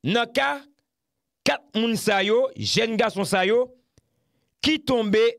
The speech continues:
nan bouk ante anndedan lekòl Pòl Louchar. Ke yo t'ap prezante kòm de prezime bandi,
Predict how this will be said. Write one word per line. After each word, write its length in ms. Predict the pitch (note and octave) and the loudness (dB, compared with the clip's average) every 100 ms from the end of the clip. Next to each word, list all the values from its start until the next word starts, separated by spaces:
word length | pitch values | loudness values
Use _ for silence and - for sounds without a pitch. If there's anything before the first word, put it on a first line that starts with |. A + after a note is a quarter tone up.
| - | -2
nan 220 | F#3 F3 | 0 0
bouk 280 | A#2+ A#3 A3 | -2 0 -2
ante 200 | G3 G3+ - | 0 -4 -2
anndedan 420 | G3 G3 G3 G3 | -2 0 0 0
lekòl 320 | F3+ F3+ G3 | -2 -2 -2
Pòl 180 | F3 D#3+ | 0 -2
Louchar. 460 | D3+ B2 D3+ F2+ - - _ _ _ _ - - | -2 -2 -2 -4 -8 -20 _ _ _ _ -20 -6
Ke 140 | - A3+ | 0 0
yo 60 | - | 0
t'ap 200 | G#3+ D3 | -4 -2
prezante 600 | G#3+ G#3 G3 G3 G#3+ A3+ | -2 -2 -2 -2 -2 -2
kòm 180 | G#3+ F#3 | -2 -2
de 80 | F3 | -4
prezime 520 | - G3 F#3 F3+ F3+ | -2 -2 -2 -2 0
bandi, 320 | D#3+ B2+ F#2 | -2 -4 -8